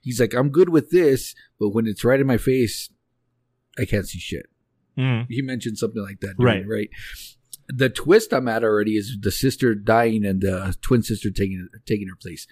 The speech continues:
Speaker 2: Okay.
Speaker 1: That's kinda like where they revealed that that happened.
Speaker 2: Okay.
Speaker 1: That's kinda like where I'm at.
Speaker 2: Okay. Um, my take on, I wa-, I actually finished it. My take on it is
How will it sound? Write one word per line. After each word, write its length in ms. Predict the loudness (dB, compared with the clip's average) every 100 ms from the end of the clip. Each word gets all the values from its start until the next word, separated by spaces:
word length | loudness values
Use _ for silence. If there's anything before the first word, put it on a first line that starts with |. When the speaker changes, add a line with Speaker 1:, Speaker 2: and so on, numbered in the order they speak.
| -6
Speaker 2:
Okay. 240 | -2 2 2
Speaker 1:
That's 180 | 2 0
kinda 220 | -2 -4
like 320 | -2 -4 -6 _ _
where 120 | 0
they 160 | 2 0
revealed 800 | -2 -8 -12 -14 -8 -2 -2 0
that 140 | 0
that 140 | 0
happened. 360 | 0 0 -2 -4 -4
Speaker 2:
Okay. 140 | 0
Speaker 1:
That's 160 | 0 0
kinda 180 | -2 -2
like 240 | -4 -4
where 100 | -6
I'm 100 | -6
at. 140 | -10 -18 _ _ _ -6
Speaker 2:
Okay. 320 | -6 2 0 0 _ _ _ _ _ _
Um, 840 | 6 8 8 6 2 -2 -4 -6 -8 _ _ _ _
my 240 | -2 0 0
take 300 | 2 2 2
on, 100 | 2
I 180 | 2
wa-, 200 | 2 2
I 160 | 2 4
actually 300 | 4 0 -4
finished 400 | -2 -2 -2 -4
it. 160 | -6 -6 _ _ _
My 240 | -2 2 2
take 300 | 2 0 2
on 180 | 0 2
it 180 | 2 0
is 1000 | 0 0 2 0 0 0 -2 -4 -10 -18